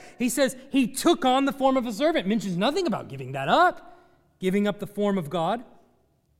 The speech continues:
He didn't avail himself, not grasping all of his rights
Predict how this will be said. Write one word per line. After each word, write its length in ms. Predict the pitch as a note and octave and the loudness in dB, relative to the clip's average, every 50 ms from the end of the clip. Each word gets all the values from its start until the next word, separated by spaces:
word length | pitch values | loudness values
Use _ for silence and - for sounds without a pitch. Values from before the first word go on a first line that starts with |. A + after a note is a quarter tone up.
| _ _ _ _ _ _ _ _ _ _ _ _ _ _ _ _ _ _ _ _ - | _ _ _ _ _ _ _ _ _ _ _ _ _ _ _ _ _ _ _ _ -4
He 80 | G3+ | 2
didn't 200 | F#3+ D#4 E4 E4 | 2 4 4 4
avail 480 | C#4 F3+ D3+ D3+ A#3 B3+ D4 D4 C#4 A#3 | 2 2 0 2 4 8 8 8 8 6
himself, 420 | G#3+ G3+ F3 - - F3+ D3+ - | 2 0 -2 -2 -4 -4 -2 0
not 240 | G3+ C4+ C#4+ A3 - - - - - | 0 -2 -2 -2 -6 -16 -14 -8 -4
grasping 760 | E3+ G#3 B3 C4 C#4+ D#4 D4 - - - - A#3+ G#3 F#3 F3+ | -2 2 4 4 6 4 4 2 -2 -4 -2 -2 -2 -2 -2
all 500 | - - - B3+ C4+ C#4+ D4 D4 D4 B3+ | -2 2 4 6 6 8 6 6 4 2
of 200 | G#3+ B3 A3+ D#3+ | 0 -2 -2 -2
his 260 | - B3 A3+ E3 E3 | -2 -4 -4 -2 -4
rights 680 | F3 E3 E3 G#3 A3+ B3+ B3 G#3 - - - - - | -6 -4 -4 -2 -2 -2 -2 -2 -6 -8 -10 -10 -12